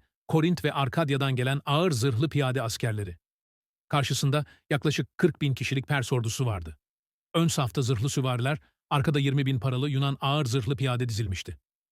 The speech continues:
Onlara henüz ordularını toplamamış olan Kral Darius üç değil, Batı Anadolu'nun güçlü valileri Arsites, Spitridates, Mitridates ve Rodoslu Memnon komuta ediyordu. Persler nehir hattını savunuyordu. Granikos'un suları geçilmez sanıyorlardı.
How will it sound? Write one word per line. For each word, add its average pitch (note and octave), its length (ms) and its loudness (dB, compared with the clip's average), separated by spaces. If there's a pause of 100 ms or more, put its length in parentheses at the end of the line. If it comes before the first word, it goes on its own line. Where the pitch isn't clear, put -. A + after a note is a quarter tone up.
(180)
Onlara G#3+ 240 4
henüz G3+ 280 2
ordularını D3+ 440 2
toplamamış C#3+ 480 2
olan B2+ 220 0
Kral B2+ 240 2
Darius B2 360 0
üç - 220 -4
değil, B2+ 220 2 (400)
Batı D3+ 180 4
Anadolu'nun C#3 460 2
güçlü C3+ 260 -2
valileri B2 460 0 (260)
Arsites, D3 520 0 (220)
Spitridates, C3 840 0 (220)
Mitridates D3 640 0 (240)
ve C#3 120 4
Rodoslu D3+ 440 0
Memnon C#3+ 340 2
komuta D#3+ 320 2
ediyordu. A#2 400 -2 (360)
Persler C#3 440 0 (200)
nehir C3 220 2
hattını B2+ 340 -2
savunuyordu. A#2+ 540 -2 (360)
Granikos'un D#3+ 520 4
suları C#3 280 2
geçilmez C#3+ 440 2
sanıyorlardı. A#2+ 640 0